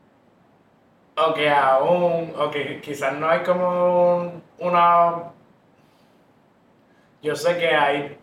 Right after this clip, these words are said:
privilegios que yo tengo en mi vida que puede que me pongan en, en posiciones de yo poder, eh,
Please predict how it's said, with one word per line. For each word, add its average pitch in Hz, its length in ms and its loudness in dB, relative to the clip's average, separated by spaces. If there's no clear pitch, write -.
privilegios 165 1160 0
que 143 220 -4
yo 139 140 0
tengo 151 640 -4
en 127 400 -10
mi 120 120 -12
vida 131 520 -4
que 135 1080 0
puede 139 260 -2
que 143 100 -6
me 156 140 -4
pongan 165 380 0
en, 156 360 -8
en 151 240 -8
posiciones 165 580 -6
de 139 120 -4
yo 120 160 -8
poder, 139 600 0
eh, 117 680 -6